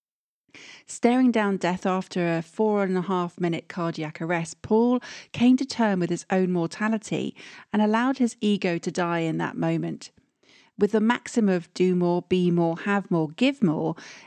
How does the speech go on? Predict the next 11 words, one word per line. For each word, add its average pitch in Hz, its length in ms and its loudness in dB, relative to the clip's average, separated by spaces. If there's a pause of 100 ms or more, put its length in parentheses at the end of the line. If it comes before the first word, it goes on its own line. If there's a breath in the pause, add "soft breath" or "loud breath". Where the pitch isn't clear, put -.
(160)
in 233 120 4
his 247 160 2
new 214 200 2
role 185 280 0
of 165 100 -6
the 175 100 -2
guide 175 440 -2
and 160 160 -2
not - 180 -6
the 165 60 -6
hero, 165 540 0